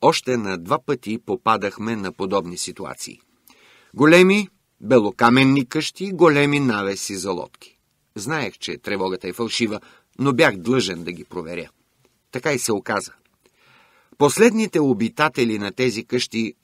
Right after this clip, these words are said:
сигурно са били мъртви преди още да се родя. А някога тук са живеели хора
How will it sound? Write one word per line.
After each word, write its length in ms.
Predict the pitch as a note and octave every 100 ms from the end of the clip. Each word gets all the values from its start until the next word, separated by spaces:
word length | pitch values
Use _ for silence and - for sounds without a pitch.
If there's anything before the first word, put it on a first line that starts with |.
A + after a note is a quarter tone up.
| _
сигурно 560 | - G3 E3 D#3+ D3 B2+
са 200 | A#2+ G#2+
били 260 | A2+ G#2+
мъртви 440 | G2 A2 G#2+ - F#2+
преди 420 | - B2 A#2 C#3+
още 360 | G#2+ - F#2+
да 140 | E2 D#2
се 180 | - E2+
родя. 380 | F2+ E2+ D2 _ _ _ _ _
А 280 | A#2 G2 F#2
някога 500 | G#2+ C#3 B2 F2 - -
тук 180 | C3
са 160 | - B2
живеели 500 | G#2+ A#2 G2+ F2 D#2+
хора 380 | - A#2+ A2+